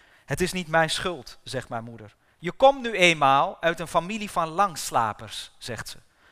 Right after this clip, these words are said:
Het past natuurlijk bij de hardnekkige karikatuur van Surinamers, dat ze lang en veel slapen, maar bij ons wordt het cliché teruggebracht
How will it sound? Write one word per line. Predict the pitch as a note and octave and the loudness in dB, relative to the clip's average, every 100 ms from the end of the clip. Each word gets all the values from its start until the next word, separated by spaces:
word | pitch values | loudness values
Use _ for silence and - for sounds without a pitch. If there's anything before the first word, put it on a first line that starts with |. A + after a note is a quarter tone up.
| _ _ | _ _
Het | - C3+ | -14 -4
past | D#3+ D3 | -4 -4
natuurlijk | D3+ E3 D3 | -10 -12 -4
bij | C#3 | 0
de | C3+ | 0
hardnekkige | B2+ C3+ D3+ F3 C3 | -2 -4 -2 -4 -6
karikatuur | C#3+ D#3 C#3 C#3 - E3+ D3 | -6 -4 -4 -8 -12 -12 -14
van | C3+ | -14
Surinamers, | - A#2+ A2+ A2 A#2+ C#3 - - - - | -12 -10 -8 -8 -10 -14 -16 -18 -20 -16
dat | C3+ | -12
ze | - | -10
lang | C3 D3+ D#3+ | -4 -4 -4
en | B2+ | -10
veel | A2 C3+ B2 | -10 -10 -8
slapen, | - C#3 D#3 - E3+ - - - | -4 -2 -2 -6 -16 -18 -20 -10
maar | - D3 | -2 -2
bij | D#3 | -2
ons | - A3+ - | -6 -10 -10
wordt | F#3+ | -10
het | D#3+ | -12
cliché | - E3+ G3 F#3 | -12 -6 -4 -4
teruggebracht | - F3 F3+ D3 D3+ C#3+ - | -6 -10 -10 -6 -6 -6 -10